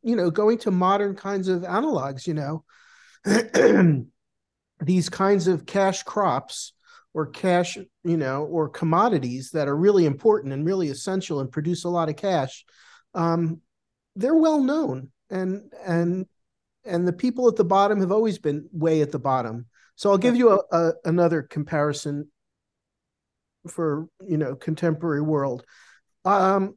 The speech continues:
smartphones can't be made without this incredibly rare mineral called coltan, which stands for something much longer. And eighty percent of the world's coltan comes from, um,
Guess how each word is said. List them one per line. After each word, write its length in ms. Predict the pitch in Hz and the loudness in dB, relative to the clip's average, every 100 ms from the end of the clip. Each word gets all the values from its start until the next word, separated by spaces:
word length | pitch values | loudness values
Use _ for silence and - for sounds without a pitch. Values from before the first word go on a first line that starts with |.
| _ - | _ -6
smartphones 640 | 240 254 254 254 233 - | 6 6 6 4 2 2
can't 260 | 226 208 | 0 0
be 120 | 208 196 | 0 0
made 300 | 180 180 175 | 2 2 0
without 380 | 170 160 160 | -2 -2 -2
this 340 | 165 147 - - _ _ _ - | -4 -6 -8 -16 _ _ _ -4
incredibly 840 | 151 - 208 185 185 180 175 185 _ _ | -2 2 2 6 6 6 4 -4 _ _
rare 480 | 139 165 165 160 160 | 0 2 4 4 4
mineral 520 | 151 156 151 156 139 | 2 2 2 0 -4
called 380 | - 143 135 - | -6 -8 -8 -6
coltan, 680 | 151 135 131 127 113 104 - - | -2 -2 -4 -8 -10 -12 -16 -16
which 220 | 127 - | -14 -12
stands 340 | - 135 131 | -8 -6 -6
for 120 | - | -10
something 380 | 123 143 131 131 | -10 -10 -8 -8
much 240 | 127 123 - | -8 -10 -12
longer. 420 | 135 123 113 123 _ _ _ | -12 -12 -14 -16 _ _ _
And 140 | 151 | 2
eighty 180 | 170 180 | 4 2
percent 360 | 185 180 - 190 | 0 -2 2 2
of 80 | 175 | 2
the 60 | |
world's 320 | 170 170 160 | 2 2 0
coltan 540 | - 220 220 190 151 147 | -2 -2 -2 -2 -4 -4
comes 300 | 170 165 - | -4 -4 -4
from, 440 | 160 147 147 156 _ _ _ _ 147 | -4 -2 -2 -4 _ _ _ _ -6
um, 640 | 147 143 147 143 151 | -2 0 0 -2 -4